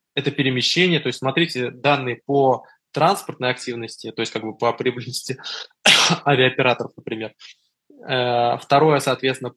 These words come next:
по данным по потреблению. То есть, на самом деле, если результат будет достаточно хороший, если будет не-, уход от консервативного сценария, а дальше будет, соответственно, кадровое назначение в марте, эти два месяца могут стать очень знаковыми для Китая. Поэтому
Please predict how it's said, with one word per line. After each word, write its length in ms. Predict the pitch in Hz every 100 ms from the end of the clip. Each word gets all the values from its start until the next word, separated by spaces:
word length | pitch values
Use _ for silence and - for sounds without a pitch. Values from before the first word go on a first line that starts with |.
| -
по 340 | 143 139 127 - - _
данным 500 | 127 143 139 131 123
по 100 | 135
потреблению. 800 | 139 - 135 151 196 190 123 110 - _
То 60 | -
есть, 80 | 131
на 60 |
самом 220 | 135 175 147
деле, 120 | 127
если 160 | 123 139
результат 400 | 131 143 147 131
будет 100 | 127
достаточно 300 | 127 131 120 -
хороший, 320 | 147 196 123
если 120 | -
будет 180 | 131 127
не-, 200 | 135 - -
уход 300 | 139 - 160
от 60 | -
консервативного 540 | 127 139 135 139 131
сценария, 480 | 120 135 165 196 131
а 180 | - 127
дальше 340 | 143 135 131
будет, 140 | 127 127
соответственно, 520 | 131 139 131 127 123
кадровое 340 | - 135 127
назначение 460 | 127 135 131 196 151
в 60 | 120
марте, 340 | 117 - - - -
эти 200 | 156 151
два 180 | 131 139
месяца 280 | 170 190 135
могут 200 | 131 131
стать 160 | 143 -
очень 240 | 151 -
знаковыми 500 | 120 147 202 135 123
для 140 | 113 123
Китая. 460 | - - 123 104 -
Поэтому 320 | 117 - 117